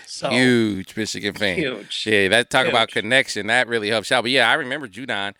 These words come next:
Speaker 2: mean, that was before, that was even before Ron was the head coach there. I think Ron was, might, Ron might have been an assistant when Matt Judon came out, but I loved Matt Judon coming out of high school. Loved him. Uh, but, you know, he, he was one of those kids that,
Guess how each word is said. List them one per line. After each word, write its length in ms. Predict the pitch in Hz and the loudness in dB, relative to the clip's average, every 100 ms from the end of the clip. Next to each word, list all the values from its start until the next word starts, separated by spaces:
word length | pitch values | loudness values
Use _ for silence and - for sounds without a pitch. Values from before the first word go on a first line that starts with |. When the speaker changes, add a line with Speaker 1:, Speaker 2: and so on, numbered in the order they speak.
| _ _ - | _ _ -8
Speaker 2:
mean, 240 | 120 117 | -2 0
that 160 | 107 135 | 2 0
was 80 | 156 | 0
before, 500 | 117 - 120 107 113 | -10 -6 -4 -2 -4
that 200 | 92 131 | 0 0
was 100 | 156 | 0
even 200 | 117 110 | -4 -6
before 280 | 104 - 110 | -10 -4 -4
Ron 400 | 90 104 139 120 | 0 2 2 0
was 140 | 104 | -4
the 100 | 95 | -6
head 200 | 104 98 | -4 -4
coach 280 | - 123 - | -4 -8 -8
there. 220 | - - | -14 -16
I 400 | _ _ _ _ | _ _ _ _
think 180 | - 113 | -6 -6
Ron 320 | 98 107 120 101 | 0 2 2 -2
was, 140 | 85 | -6
might, 220 | 95 147 135 _ 107 - | -2 -2 -4 _ -20 -8
Ron 280 | 135 139 | -4 -4
might 240 | 87 104 196 | 0 2 2
have 80 | 208 | 0
been 160 | 220 | -6
an 120 | 220 | -8
assistant 460 | 214 - 214 - 240 _ _ _ _ _ _ _ - | -12 -8 -8 -8 -12 _ _ _ _ _ _ _ -6
when 160 | 156 175 | 0 4
Matt 200 | 190 151 | 4 2
Judon 300 | 180 180 175 | 0 2 2
came 260 | 175 175 165 | 0 0 2
out, 120 | 160 | 0
but 100 | 110 | 0
I 100 | 151 | 0
loved 380 | 131 127 127 110 | 2 2 0 -2
Matt 220 | 113 107 | -10 -10
Judon 280 | 113 104 101 | -12 -14 -12
coming 240 | 104 98 | -12 -12
out 80 | 95 | -12
of 80 | 92 | -12
high 100 | 92 | -16
school. 240 | - - | -16 -20
Loved 460 | - 123 143 143 104 | -6 2 2 2 -4
him. 160 | - - _ _ _ _ _ _ | -18 -18 _ _ _ _ _ _
Uh, 220 | - 123 113 | -4 -2 -2
but, 440 | 113 113 107 - | -4 -2 0 -2
you 100 | - | -10
know, 140 | 117 107 | -8 -8
he, 180 | 87 - | -10 -8
he 120 | 123 | -6
was 100 | 127 | -4
one 160 | 123 131 | -2 0
of 60 | |
those 240 | 127 127 - | 2 0 0
kids 400 | - 143 131 - | 2 4 2 0
that, 300 | 127 113 | 0 -2